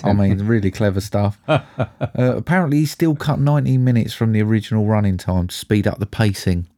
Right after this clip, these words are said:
Speaker 1: <laughs> I'm just saying. Uh, I thought Hal nine thousand was a great character.
Speaker 2: Yeah.
Speaker 1: Miles gave me a bit of trivia about him. Do you know about Hal?
Speaker 2: N-, not a massive amount, no.
Speaker 1: Apparently, it's one letter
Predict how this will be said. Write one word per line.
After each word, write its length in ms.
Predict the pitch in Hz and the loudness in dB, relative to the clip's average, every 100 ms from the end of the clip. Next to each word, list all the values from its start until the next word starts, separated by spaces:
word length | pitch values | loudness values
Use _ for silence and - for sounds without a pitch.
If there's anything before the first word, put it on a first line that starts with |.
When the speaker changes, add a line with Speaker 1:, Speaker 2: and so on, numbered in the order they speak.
| - - | -12 -4
Speaker 1:
<laughs> 960 | - - - _ _ _ _ _ - | -4 -4 -20 _ _ _ _ _ -4
I'm 320 | 131 - 135 117 - _ - - 117 | -4 0 0 0 -4 _ -10 -4 -4
just 200 | 98 - | -4 -2
saying. 380 | 101 110 135 - 135 - - - - - | 0 2 0 -2 -10 -10 -12 -20 -12 -2
Uh, 220 | 131 120 | 0 0
I 40 | |
thought 220 | - 151 | 0 -2
Hal 280 | 131 151 139 | 0 -2 0
nine 200 | 135 127 | 0 -2
thousand 420 | 117 123 120 107 98 | -2 -2 0 0 -2
was 120 | 98 | -2
a 40 | |
great 240 | 101 92 - | -2 -4 -4
character. 520 | 98 92 - 113 131 | -4 -4 -4 -4 -4
Speaker 2:
Yeah. 340 | 147 92 76 76 | -4 -4 -2 -2
Speaker 1:
Miles 280 | 123 113 - | 0 -2 0
gave 240 | 110 104 | -2 0
me 60 | 101 | -2
a 60 | |
bit 120 | 104 | -2
of 60 | - | -4
trivia 360 | - 107 104 101 | -2 -2 0 -2
about 240 | 104 101 | -2 -2
him. 140 | 123 | -2
Do 80 | 127 | -2
you 20 | 127 | -2
know 100 | 123 | -2
about 200 | 127 127 | -4 -2
Hal? 320 | 139 151 151 - | -2 -4 -6 -10
Speaker 2:
N-, 340 | 117 - 110 | -8 -6 -4
not 160 | 135 95 | -2 -2
a 40 | |
massive 380 | 101 143 120 80 | -2 -2 0 -2
amount, 320 | 78 104 139 | -2 0 0
no. 40 | 147 | 0
Speaker 1:
Apparently, 240 | 151 135 | 0 0
it's 120 | 131 | -2
one 280 | 131 139 143 | -2 -2 0
letter 520 | 139 135 - 90 104 | 0 -2 -2 -2 -2